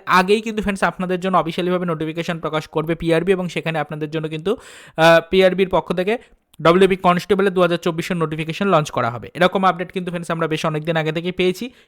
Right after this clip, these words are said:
ইতিপূর্বে আপনাদেরকে জানিয়েছিলাম যে কেপির রেজাল্ট এবং লেডি কনস্টেবলের রেজাল্ট আসছে,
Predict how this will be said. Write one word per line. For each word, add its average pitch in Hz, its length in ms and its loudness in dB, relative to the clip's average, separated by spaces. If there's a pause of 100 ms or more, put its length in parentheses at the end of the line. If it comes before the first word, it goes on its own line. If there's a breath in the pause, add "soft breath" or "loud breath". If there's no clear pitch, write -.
ইতিপূর্বে 196 360 2
আপনাদেরকে 175 420 0
জানিয়েছিলাম 165 480 -4
যে 185 100 -4
কেপির 151 320 -4
রেজাল্ট 165 320 0
এবং 170 180 -4
লেডি 147 180 -2
কনস্টেবলের 151 480 -4
রেজাল্ট 147 320 -2
আসছে, 160 280 -2